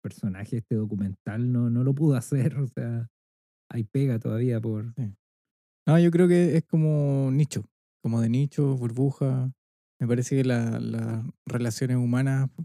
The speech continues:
Speaker 2: como para llevarla a eso, a, a, a, como t-, tratar de entender todo a partir de eso es un poquito complejo. O sea, o las relaciones co-, humanas son mucho más complejas aún, todavía son,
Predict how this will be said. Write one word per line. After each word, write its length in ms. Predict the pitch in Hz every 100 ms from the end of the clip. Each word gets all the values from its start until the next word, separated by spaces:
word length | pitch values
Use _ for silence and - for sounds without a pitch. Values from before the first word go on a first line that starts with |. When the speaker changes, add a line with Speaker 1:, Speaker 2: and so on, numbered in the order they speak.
| -
Speaker 2:
como 120 | 120
para 140 | 113
llevarla 400 | 117 117 123 127
a 80 | 131
eso, 640 | 131 - 139 127 127 165 170 _ _ _ _ _
a, 460 | - - - - -
a, 140 | - 120
a, 40 | 113 110 117 _ _ _ _ _ _ _ _ _ _
como 220 | - 123 120
t-, 140 | -
tratar 300 | - 127 139
de 60 | 156
entender 380 | 143 147 127 143
todo 280 | - 139
a 40 | 151
partir 360 | 160 - 160
de 100 | 156
eso 160 | 165 -
es 40 |
un 60 | 170
poquito 300 | 147 151 151
complejo. 500 | 151 123 - 147 123 107
O 80 | 113
sea, 160 | 123
o 80 | 127
las 140 | 113 110
relaciones 380 | 110 107 131 127
co-, 160 | - -
humanas 380 | 120 123 123 131
son 100 | 123
mucho 240 | 120 123
más 100 | 131
complejas 420 | 135 120 - 123 -
aún, 260 | 120 123 139
todavía 300 | - 113 120
son, 420 | 120 131 123 120